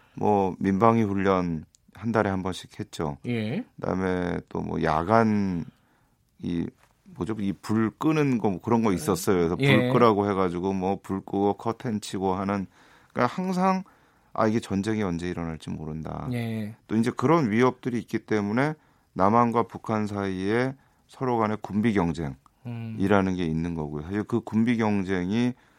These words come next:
Speaker 1: 남북의 경제에 주는 악영향이 또 굉장히 큰 거거든요.
Speaker 2: 네.
Speaker 1: 그러니까 그런 부담을 항상 안고 살 수밖에 없는 부분들이 있었던 거죠.
Speaker 2: 그럼 요번에 어찌됐든 그게 이제 형식적으로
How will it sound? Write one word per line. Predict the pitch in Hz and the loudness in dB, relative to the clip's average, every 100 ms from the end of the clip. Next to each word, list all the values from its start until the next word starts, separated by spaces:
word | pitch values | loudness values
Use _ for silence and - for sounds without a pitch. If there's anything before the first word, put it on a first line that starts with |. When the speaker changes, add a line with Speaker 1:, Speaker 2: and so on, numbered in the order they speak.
| _ - | _ 0
Speaker 1:
남북의 | 90 95 104 104 101 | 2 2 0 -4 -4
경제에 | 82 90 104 123 120 | -2 0 2 4 2
주는 | 101 98 | 2 0
악영향이 | 78 76 92 98 92 87 - | -2 -2 -2 0 -2 -4 -8
또 | 78 | -8
굉장히 | 90 101 127 117 | -2 0 0 -2
큰 | - 151 | -6 -6
거거든요. | 151 110 78 78 95 | -4 -4 -4 -6 -6
Speaker 2:
네. | 143 117 104 104 110 107 _ _ | -4 -4 -4 -6 -8 -12 _ _
Speaker 1:
그러니까 | - 101 | -12 -2
그런 | 127 190 | 4 6
부담을 | 170 98 107 107 117 | 4 0 2 2 0
항상 | 110 107 101 - _ _ _ _ _ _ | -6 -6 -8 -10 _ _ _ _ _ _
안고 | 92 107 107 110 | 0 0 0 -4
살 | 101 | -4
수밖에 | - 95 85 92 | -4 -6 -6 -8
없는 | 87 85 | -8 -10
부분들이 | - 80 78 90 | -10 -8 -8 -10
있었던 | 78 - - - | -12 -14 -16 -18
거죠. | - - - - - _ | -16 -18 -20 -20 -20 _
Speaker 2:
그럼 | 202 | -4
요번에 | 156 147 202 220 208 202 202 202 185 - _ - | -2 2 4 6 6 6 6 6 2 -4 _ -6
어찌됐든 | 151 - 233 208 170 - - 185 185 196 202 202 _ _ - | -6 -2 0 2 2 -2 0 2 4 2 0 -4 _ _ -10
그게 | 147 156 147 | -2 0 2
이제 | 131 135 127 127 | 2 2 2 2
형식적으로 | 196 240 277 - 226 170 127 139 | 2 2 0 0 0 2 0 0